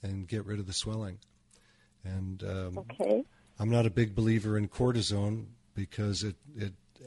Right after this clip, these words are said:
Speaker 1: literally destroys the tissue. It feels good for a while. It's a great anti-inflammatory. But, um,
Speaker 2: Mm-hmm.
Speaker 1: long term, I think it's a bad thing. I think it causes problems. So I wouldn't do that. And, um,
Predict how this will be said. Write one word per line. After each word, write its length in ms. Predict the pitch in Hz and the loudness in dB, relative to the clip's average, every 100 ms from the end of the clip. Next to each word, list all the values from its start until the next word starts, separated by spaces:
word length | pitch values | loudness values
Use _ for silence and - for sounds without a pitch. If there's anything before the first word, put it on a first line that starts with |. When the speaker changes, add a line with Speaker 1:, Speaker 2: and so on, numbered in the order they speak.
| - | -2
Speaker 1:
literally 420 | 113 120 113 107 | 2 6 6 6
destroys 580 | 95 - - 110 110 104 | 4 2 4 6 6 6
the 100 | 104 | 2
tissue. 480 | - 117 - 98 101 - - - - | 2 4 4 2 0 -4 -20 -20 -14
It 60 | - | 6
feels 300 | 131 131 - | 10 10 10
good 220 | 135 127 | 8 8
for 180 | - 113 | 6 4
a 60 | |
while. 360 | 104 113 117 104 | 6 8 8 6
It's 140 | - | 2
a 40 | 95 | 2
great 280 | 110 110 - | 4 4 2
anti-inflammatory. 1040 | 107 101 107 98 110 110 127 - 98 98 - - - - - - | 0 2 0 0 2 2 2 0 -2 -2 -6 -18 -20 -20 -20 -4
But, 220 | 110 104 - - 113 | 4 4 2 -6 -2
um, 440 | 107 101 98 95 | 2 2 2 4
Speaker 2:
Mm-hmm. 300 | 214 202 277 381 | 4 6 8 8
Speaker 1:
long 300 | 113 120 113 | 10 10 10
term, 320 | - 123 117 | 8 8 8
I 40 | 101 | 8
think 240 | 117 101 | 4 4
it's 160 | 107 107 | 2 2
a 40 | |
bad 320 | 107 107 101 | 4 4 4
thing. 300 | - 107 101 | 2 2 4
I 40 | 95 | 2
think 220 | 107 92 | 0 -2
it 100 | 95 | -2
causes 360 | 113 104 90 - | 2 4 2 0
problems. 600 | 107 101 95 92 92 - - - - - - | 2 2 2 -2 -4 -10 -14 -20 -20 -16 -6
So 220 | - 104 | 0 6
I 80 | 107 | 8
wouldn't 280 | 107 98 | 8 6
do 160 | 110 107 | 4 4
that. 320 | 110 113 113 - 240 - - - - 107 | 6 6 2 -2 -2 -2 -8 -20 -12 -2
And, 460 | 95 95 95 92 | 2 2 2 0
um, 500 | 95 95 95 95 98 | 2 2 2 0 -4